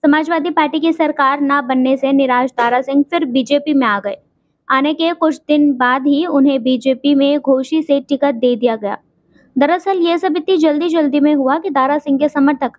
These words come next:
आम जनता को यह पता ही नहीं चल पाया कि कब वह समाजवादी पार्टी से बीजेपी में आ गए।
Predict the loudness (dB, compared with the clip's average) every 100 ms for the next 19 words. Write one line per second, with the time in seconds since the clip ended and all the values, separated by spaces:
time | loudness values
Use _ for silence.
0 | -2 0 2 0 -2 0 0 0 0 -2
1 | _ _ 0 2 0 0 0 2 2 2
2 | 0 -2 0 0 0 -2 -2 -6 -2 -2
3 | -2 -2 -2 0 0 0 0 -2 -2 -2
4 | -2 0 0 2 2 2 0 0 -2 -2
5 | 0 0 0 -2